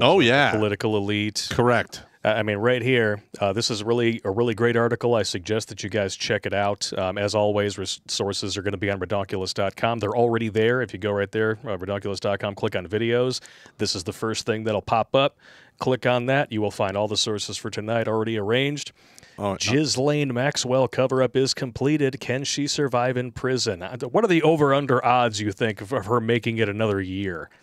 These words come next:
Speaker 1: <sighs>
Speaker 2: Hashtag Ghislaine Maxwell didn't kill herself.
Speaker 1: For every year she gets prison, there's probably a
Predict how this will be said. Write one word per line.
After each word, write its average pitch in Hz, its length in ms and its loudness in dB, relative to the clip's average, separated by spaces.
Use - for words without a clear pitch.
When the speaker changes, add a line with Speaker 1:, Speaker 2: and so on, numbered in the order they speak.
Speaker 1:
<sighs> - 20 -14
Speaker 2:
Hashtag 107 440 0
Ghislaine 101 400 -4
Maxwell 101 380 -2
didn't 95 220 -6
kill 98 160 -6
herself. 87 420 -10
Speaker 1:
For 139 200 2
every 156 340 4
year 135 200 6
she - 200 -4
gets 110 220 -2
prison, 92 500 -4
there's 101 260 -8
probably 101 600 -2
a 92 100 -6